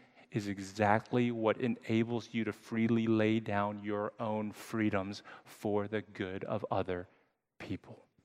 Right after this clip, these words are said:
Father, thank you for this word that you give to us that is so relevant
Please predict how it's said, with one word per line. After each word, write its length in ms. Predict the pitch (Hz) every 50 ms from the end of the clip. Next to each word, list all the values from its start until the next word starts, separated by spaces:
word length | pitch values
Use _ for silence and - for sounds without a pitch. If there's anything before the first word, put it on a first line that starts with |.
| _ _ _ _ _ _ _ _ _ _ _ _ _ _ _ _ _ - - - - - - - - -
Father, 340 | - - - 90 101 104 98
thank 520 | 95 - - - - 135 127 131 127 -
you 100 | 110 101
for 440 | - - - 110 110 104 101 95 90 95 92
this 260 | 104 101 92 - - - - 120
word 560 | 110 104 107 110 107 104 95 95 95 92 92 - _ _ _ _ _ -
that 180 | 107 101 92
you 140 | 98 104 101 98
give 240 | - 110 117 113 107
to 280 | - - - 92 87 87
us 400 | 82 82 - - - - - - _ _ _ _ _ _ _ _ _ _ _ _ _ -
that 140 | 135 131
is 100 | 127 123
so 600 | - - - - - 143 143 143 139 135 127 120 - - - - - -
relevant 840 | - 104 101 110 120 123 127 127 123 120 107 101 98 92 95 92 -